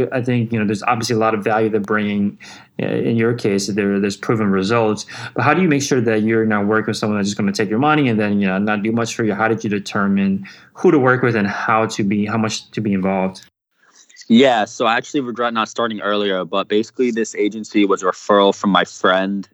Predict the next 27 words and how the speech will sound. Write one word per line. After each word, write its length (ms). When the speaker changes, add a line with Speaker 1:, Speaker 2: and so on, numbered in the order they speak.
Speaker 2:
and 680
they 640
are 380
based 340
in 80
the 80
United 320
States, 420
so 140
they 80
speak 260
very 220
good 160
English, 680
and 600
it's 160
all 140
signed 400
with 140
a 40
contract 580
and 80
everything, 440
so 140
they're 100
super 360
trustworthy. 840